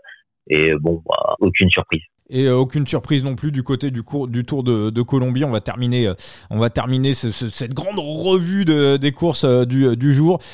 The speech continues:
Speaker 2: Euh, il y avait un, alors, il y avait une sacrée étape avec une ascension, un truc qui montait quasiment à trois mille mètres d'altitude, à deux mille huit cent quarante-deux mètres, une montée de trente bornes.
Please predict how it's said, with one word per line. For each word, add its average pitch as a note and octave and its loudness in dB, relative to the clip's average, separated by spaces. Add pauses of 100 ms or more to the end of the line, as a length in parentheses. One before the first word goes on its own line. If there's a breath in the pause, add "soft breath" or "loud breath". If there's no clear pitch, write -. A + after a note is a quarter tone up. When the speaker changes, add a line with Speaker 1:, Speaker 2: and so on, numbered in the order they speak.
(140 loud breath)
Speaker 2:
Euh, A#2+ 4
il A#2+ 0
y B2 2
avait B2+ 4
un, A2 0
alors, G#2 0
il A2 0
y - 0
avait A2 2
une A2+ 2
sacrée - -2
étape D#3 2
avec A2+ 0
une A#2+ 2
ascension, D3 0
un A#2 2
truc C3+ -2
qui - -4
montait A2+ 0
quasiment C3 0
à A#2 2
trois C3+ -2
mille C#3 0
mètres C3 0
d'altitude, B2+ -2
à A2+ 2
deux B2 2
mille C#3 0
huit C3 0
cent C#3 -2
quarante-deux B2+ 0
mètres, C#3+ 0
une B2 2
montée B2+ 0
de B2 4
trente F3 0
bornes. D#3+ 2